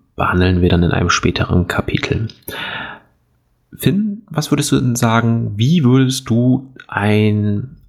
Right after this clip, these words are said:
Einsteigerspiel gestalten? Also dies richtet sich ja nicht nur dann an die Leute, die auch anfangen, sondern halt auch an jene, welche, ähm, dann mit diesen Anfängern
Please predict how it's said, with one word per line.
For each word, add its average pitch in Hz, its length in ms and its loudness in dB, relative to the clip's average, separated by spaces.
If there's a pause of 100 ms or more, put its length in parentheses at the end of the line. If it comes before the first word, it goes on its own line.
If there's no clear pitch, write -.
(280)
Einsteigerspiel 107 1040 0 (380)
gestalten? 101 560 0
Also - 180 -10
dies - 220 -4
richtet 92 260 -4
sich - 160 -6
ja - 60 0
nicht 98 240 -2
nur 92 80 0
dann 92 160 0
an 92 100 0
die 92 100 2
Leute, 92 220 2
die 90 100 2
auch - 120 -4
anfangen, 123 500 0
sondern 110 300 0
halt 107 100 -4
auch - 180 -2
an - 380 -6
jene, 104 320 2
welche, 101 540 0 (560)
ähm, 92 500 2
dann 98 140 -2
mit 107 160 0
diesen 104 220 0
Anfängern 101 800 0